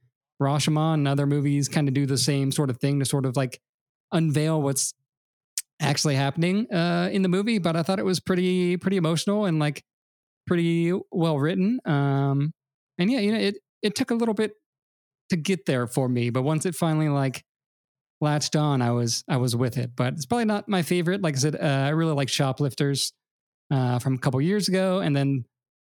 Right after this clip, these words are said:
this one, like, is another one that kinda straddles the line of twenty thirteen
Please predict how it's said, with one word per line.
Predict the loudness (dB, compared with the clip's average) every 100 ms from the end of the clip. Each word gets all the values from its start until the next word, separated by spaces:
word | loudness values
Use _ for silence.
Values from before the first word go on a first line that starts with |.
| _ _ -2
this | -2 0
one, | 0 2 0 0
like, | 0 0
is | 0 0
another | 2 2 2 0
one | 0
that | 0 -2
kinda | 0 0 0
straddles | 0 0 0 0
the | 0
line | 0 0 0
of |
twenty | 0 -2 0
thirteen | -2 -2 0 0